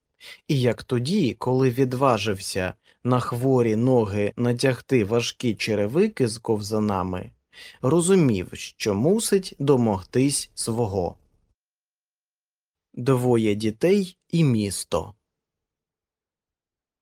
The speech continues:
На околиці, за рогом останнього будинку,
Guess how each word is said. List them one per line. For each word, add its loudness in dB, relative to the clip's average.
На 0
околиці, 0
за -2
рогом 0
останнього 0
будинку, 0